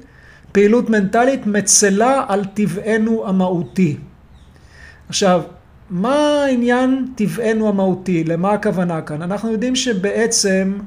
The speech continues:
הטבע הגבוה שלנו, המהותי שלנו, על פי הספרות הוודית, הוא זהה לתודעה טהורה בלתי מוגבלת. בפילוסופיית הסנקיה וביוגה קוראים לה,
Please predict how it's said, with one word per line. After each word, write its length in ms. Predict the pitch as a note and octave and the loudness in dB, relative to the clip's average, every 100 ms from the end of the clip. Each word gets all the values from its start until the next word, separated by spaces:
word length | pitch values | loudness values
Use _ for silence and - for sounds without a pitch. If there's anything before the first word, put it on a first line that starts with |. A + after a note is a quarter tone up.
| - - - | -16 -18 -8
הטבע 640 | F3 - A3 G#3+ A#3+ A#3 G#3 | -8 2 4 6 4 4 4
הגבוה 1080 | G3 G3 G3 - - A3 F3+ E3 E3 A3 G#3+ | 4 2 0 -6 -10 -4 0 0 4 4 4
שלנו, 420 | G#3 F3 E3+ E3+ | 2 0 0 -2
המהותי 560 | F3 F3 F3 - A#3+ B3+ | 0 0 -2 -2 0 2
שלנו, 680 | A3+ F#3 D#3+ E3 F3+ A3+ - - - - - | 2 0 0 -2 -4 -6 -8 -20 -20 -20 -8
על 100 | F3 | -6
פי 160 | - G#3+ | 2 4
הספרות 500 | G#3 G#3+ A3 A3+ A3+ | 4 2 0 0 2
הוודית, 640 | E3+ A3 A3 B3+ C4 - - - | 4 4 4 2 -2 -6 -20 -6
הוא 140 | F3+ | -2
זהה 400 | D3 D#3+ F#3+ G#3+ | 0 2 2 2
לתודעה 520 | A3+ G#3+ G3 F#3 G3+ G#3 | 2 2 0 2 2 2
טהורה 400 | G#3+ F#3+ G3 F#3+ | 0 2 2 2
בלתי 300 | F#3+ F#3+ G3 | 0 0 0
מוגבלת. 680 | F3+ D3+ F3 D#3+ D3 - - - - - - - B2+ | 0 0 -2 -2 -4 -8 -20 -20 -20 -20 -20 -16 -4
בפילוסופיית 1120 | F3 F3+ F3+ - - G3 F#3+ F#3+ A3+ A3+ A3 | 0 0 2 0 -2 0 0 2 2 0 0
הסנקיה 640 | G#3 - A3 A3+ A3+ A#3 G#3 | 2 2 2 0 2 2 2
וביוגה 540 | F#3 F3+ F#3+ G3 A3 | 2 2 2 2 0
קוראים 320 | G#3+ F#3+ G3 G3 | 0 -2 0 0
לה, 300 | F#3+ F#3+ | 2 2